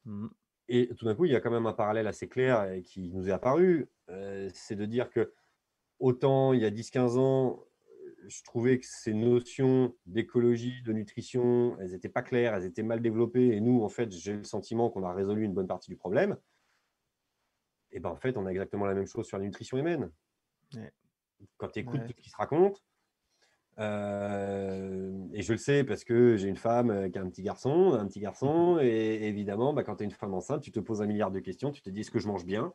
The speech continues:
Speaker 2: Parce
Speaker 1: Ouais,
Speaker 2: que t'as envie
Speaker 1: clairement,
Speaker 2: d'avoir
Speaker 1: ouais.
Speaker 2: un enfant en bonne santé. Euh, t'as des gens qui ont des problèmes de santé. Moi, j'en croise beaucoup, hein, dans le réseau maraîchage sol vivant, des gens qui sont arrivés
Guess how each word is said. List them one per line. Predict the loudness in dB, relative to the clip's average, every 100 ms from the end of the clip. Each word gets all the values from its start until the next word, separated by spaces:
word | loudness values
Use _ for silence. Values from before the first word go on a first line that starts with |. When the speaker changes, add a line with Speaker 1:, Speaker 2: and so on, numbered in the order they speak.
| _ _ _ _ _ _
Speaker 2:
Parce | -14
Speaker 1:
Ouais, | -12
Speaker 2:
que | -8
t'as |
envie | -6
Speaker 1:
clairement, | -4 -4
Speaker 2:
d'avoir | -4 -6
Speaker 1:
ouais. | -6
Speaker 2:
un |
enfant | -6 -6 -6
en |
bonne | -4 -4
santé. | -4 0 2 2 -2 _ _ _ _ -10
Euh, | -6 -4 -4 -4 -4 -4
t'as | -4
des | -2 -2
gens | -2
qui | -2
ont |
des | -4
problèmes | -2 -4 -4
de |
santé. | -4 -4 -2 0
Moi, | 0
j'en | -2
croise | -2 -2 2
beaucoup, | 2 6 6
hein, |
dans | 6
le | 2
réseau | 2 2
maraîchage | 2 0 -4 -8 -4
sol | -4
vivant, | -2 0 0
des | 0 0
gens | 0 0
qui | -4
sont | -4
arrivés | -2 0 2 6 6 6